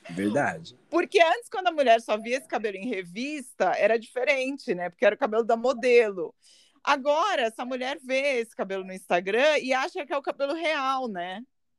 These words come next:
Speaker 2: E isso tá acontecendo com maquiagem também.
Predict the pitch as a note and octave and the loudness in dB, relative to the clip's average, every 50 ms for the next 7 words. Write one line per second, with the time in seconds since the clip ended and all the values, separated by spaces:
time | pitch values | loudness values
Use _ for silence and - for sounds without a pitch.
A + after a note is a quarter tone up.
0 | _ _ _ _ _ _ _ _ _ _ _ - B3 C4+ D4+ E4 - - D#4+ D#4+ | _ _ _ _ _ _ _ _ _ _ _ -4 -2 -2 -2 -2 0 0 0 2
1 | F#4 D#4+ D#4+ C#4+ - E4 D4+ E4 - D#4+ D4 D#4 E4 - - F4+ D4+ C#4+ C#4+ D4 | 0 -2 -2 -2 -4 -4 -4 -4 -4 -4 -4 -4 -4 -4 -4 -4 -2 0 0 0
2 | D4+ D4 C4+ A#3+ - G3 G3 F#3+ - F#3+ G3 F#3 F#3 F3 D#3+ D#3+ E3 E3 - | 0 0 0 -2 -4 -4 -2 -2 -2 -2 -2 0 0 0 0 0 -2 -6 -14